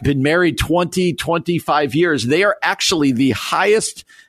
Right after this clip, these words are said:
uh, divorce rates right now and the most increasing divorce rates. And you and I discussed how that's always surprises us because we always thought, you know, the hardest part's the beginning, the first ten years. If you get past that, you kind of are locked in.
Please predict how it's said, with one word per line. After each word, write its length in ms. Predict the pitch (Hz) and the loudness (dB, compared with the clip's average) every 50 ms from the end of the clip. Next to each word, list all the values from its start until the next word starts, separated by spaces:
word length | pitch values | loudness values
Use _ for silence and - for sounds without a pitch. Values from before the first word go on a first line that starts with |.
| _ _ - | _ _ 0
uh, 200 | 139 143 139 123 | 0 2 2 0
divorce 580 | 110 113 143 156 127 107 151 190 196 - - - | -2 -2 -2 0 0 2 2 2 2 0 0 0
rates 340 | 139 127 120 113 - - | 2 0 0 0 0 0
right 220 | 123 123 120 - 113 | 0 0 0 0 0
now 280 | 117 113 110 110 110 | 0 2 2 2 0
and 240 | 110 - 143 135 131 | 0 0 0 0 2
the 140 | 131 139 135 | 2 2 2
most 380 | 123 127 156 180 175 180 - - | 2 2 2 2 2 0 -4 -4
increasing 680 | - 175 156 - - - 240 311 320 - - 160 131 | -2 -2 -2 -2 -2 0 0 0 2 2 0 -2 0
divorce 400 | 120 127 110 113 113 110 107 - | -2 -2 -2 0 0 0 0 0
rates. 280 | 113 110 110 110 - 143 | 0 0 0 0 -2 -2
And 100 | 143 151 | 0 2
you 80 | 180 | 2
and 100 | 190 180 | 2 2
I 80 | 165 151 | 2 2
discussed 540 | 123 113 135 - - - 196 180 - - - | 0 0 -2 -2 0 0 0 0 0 0 0
how 140 | 156 151 143 | 0 2 2
that's 280 | 135 156 165 - - | 2 2 0 0 0
always 300 | 196 175 175 175 170 147 | 0 2 2 2 2 0
surprises 580 | - 170 - - 180 185 220 202 - 156 123 110 | -2 -2 -2 -2 0 0 0 0 0 0 0 0
us 160 | 113 104 - | 0 -2 -2
because 320 | - 131 110 156 143 - | -6 -4 -4 -4 -4 0
we 120 | - 180 196 | 0 2 2
always 240 | 190 165 147 123 - | 2 2 0 0 0
thought, 260 | 156 139 139 - - | 2 0 0 2 0
you 80 | 147 | 0
know, 200 | 143 143 143 156 - - - - - _ _ - | 2 2 2 0 -2 -8 -18 -20 -20 _ _ -2
the 100 | 156 151 | -2 0
hardest 380 | - 185 208 202 202 - - | 2 0 2 2 0 -2 0
part's 300 | - 175 175 180 175 - | 0 0 0 0 -2 -4
the 100 | - 156 | -6 -4
beginning, 560 | 139 139 120 110 139 160 165 170 165 165 165 | -2 -2 0 0 0 2 2 0 0 0 0
the 80 | 143 170 | 0 0
first 340 | - - 185 185 - - - | 0 0 0 0 -2 -2 -2
ten 260 | - 202 196 170 165 | -2 -2 0 0 0
years. 380 | 156 147 160 165 160 151 120 - | 2 2 2 2 0 0 -2 -2
If 100 | - 160 | -2 -2
you 60 | 139 | 0
get 220 | 131 196 196 - | 0 -2 -2 -4
past 400 | - - 185 170 165 160 - 147 | -4 -2 0 0 0 -2 -2 -2
that, 300 | 135 139 143 147 151 143 - _ _ - - - - _ _ | 0 0 0 0 -2 -4 -8 _ _ -20 -20 -20 -20 _ _
you 160 | - 117 117 | -4 -4 -2
kind 240 | - - 170 165 165 | 0 -2 0 0 0
of 80 | 143 | 0
are 100 | 151 135 | 0 0
locked 440 | 123 120 131 139 139 120 - - - | 0 0 0 0 0 -2 -6 -6 -4
in. 180 | 131 117 82 | -2 -2 -2